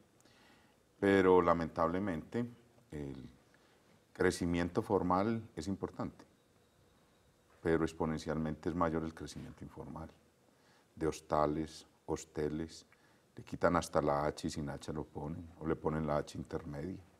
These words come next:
Es un tema de semántica y de ilegalidad muy grave, sin contar el nuevo mecanismo que han utilizado,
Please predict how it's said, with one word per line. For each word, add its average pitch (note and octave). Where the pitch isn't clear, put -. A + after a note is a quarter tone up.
Es D2
un D#2+
tema E2
de D#2+
semántica D2
y D#2
de D#2
ilegalidad C#2+
muy F#2
grave, D2+
sin C3
contar F#2+
el C#2
nuevo E2
mecanismo D#2+
que -
han C#2+
utilizado, D#2+